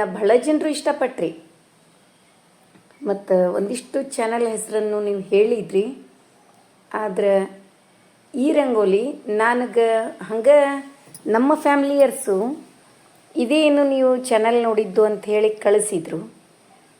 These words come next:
ಆ, ಅಂದ್ರೆ ಶ್ರುತಿ ಹುಲಿಮನಿ ಅವರೆಲ್ಲ ಕಳಿಸಿದ್ರು. ಆದ್ರೆ ಅದು ಚಾನೆಲ್, ಅದರೊಳಗೂ ಇದೇ ರಂಗೋಲಿನೇ ಇತ್ತು. But ನಾನು ನೋಡಿದ್ದು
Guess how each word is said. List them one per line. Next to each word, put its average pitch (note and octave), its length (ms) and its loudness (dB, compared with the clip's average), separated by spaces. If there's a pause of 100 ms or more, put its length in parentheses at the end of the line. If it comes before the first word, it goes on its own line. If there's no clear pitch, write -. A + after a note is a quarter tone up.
(380)
ಆ, G3+ 180 -2
ಅಂದ್ರೆ G#3+ 280 0
ಶ್ರುತಿ - 340 -6
ಹುಲಿಮನಿ A3 500 -2 (540)
ಅವರೆಲ್ಲ A3 320 2
ಕಳಿಸಿದ್ರು. - 680 -2 (640)
ಆದ್ರೆ C#4 640 0 (600)
ಅದು C4 200 2
ಚಾನೆಲ್, D4 420 2 (220)
ಅದರೊಳಗೂ C#4 640 4
ಇದೇ B3 420 2
ರಂಗೋಲಿನೇ A3+ 560 2
ಇತ್ತು. A3 560 -6 (600)
But - 520 -4
ನಾನು G#3 380 0
ನೋಡಿದ್ದು G#3+ 800 -2